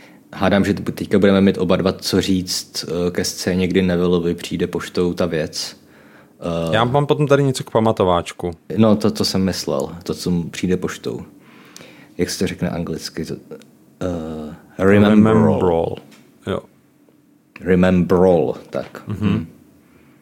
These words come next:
Speaker 1: No dobře, tak začni, co ty k tomu máš.
Speaker 2: Tak jak tomu mám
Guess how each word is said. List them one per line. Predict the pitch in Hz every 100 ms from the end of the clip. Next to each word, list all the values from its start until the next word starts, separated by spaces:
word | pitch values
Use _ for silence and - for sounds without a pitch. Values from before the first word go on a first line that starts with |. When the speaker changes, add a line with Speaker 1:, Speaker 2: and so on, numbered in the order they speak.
| _ _ _ _ _ - - -
Speaker 1:
No | 110
dobře, | 104 82 73 -
tak | 101
začni, | 92 92 104
co | 92
ty | 92 90
k |
tomu | 90 78
máš. | 73 - - - - _ _ _ - - -
Speaker 2:
Tak | 123 -
jak | 113 -
tomu | 135 143
mám | 143 139